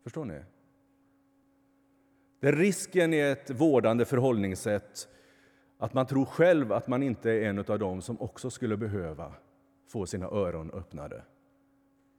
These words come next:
och sin mun befriad. Och så ber de Jesus lägga sin hand på honom. Vad tänkte de då?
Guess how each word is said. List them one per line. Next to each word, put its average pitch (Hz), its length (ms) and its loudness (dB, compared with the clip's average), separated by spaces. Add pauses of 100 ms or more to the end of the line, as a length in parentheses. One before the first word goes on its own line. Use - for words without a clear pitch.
(880)
och 98 120 -12
sin 90 320 -2
mun 80 360 -6 (380)
befriad. 73 600 -12 (2750)
Och 131 100 -2
så 226 100 6
ber 170 360 4
de 135 140 2
Jesus 151 420 0
lägga 107 340 2
sin 147 200 -4
hand 190 560 -8
på 117 120 -2
honom. 82 480 -6
Vad 180 140 -8
tänkte 285 420 -6
de 120 180 -4
då? 71 300 -8